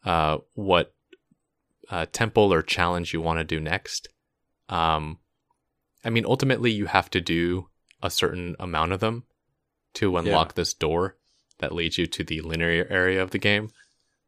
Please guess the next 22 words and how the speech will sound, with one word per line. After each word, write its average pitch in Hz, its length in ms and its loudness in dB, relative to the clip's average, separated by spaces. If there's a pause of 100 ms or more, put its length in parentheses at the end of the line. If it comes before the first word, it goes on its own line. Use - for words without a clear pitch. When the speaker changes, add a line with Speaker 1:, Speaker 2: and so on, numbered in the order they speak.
(280)
Speaker 1:
Um, 82 580 2 (600)
so 104 220 4
it's - 140 0
not 127 180 0
Speaker 2:
Gotta 117 40 0
Speaker 1:
like 92 240 4
Speaker 2:
do 98 100 -8
some 92 200 -6
tomb 113 320 0
raiding. 85 340 -8 (260)
Speaker 1:
Yeah, 87 380 6
like, 95 180 0
i-, - 80 -16
it's, 117 500 0
it's 117 260 -4
open 139 360 2
world, 110 340 6
but 107 100 2
it's 95 120 -2
not 110 180 -2
really 104 300 -2
like 90 400 2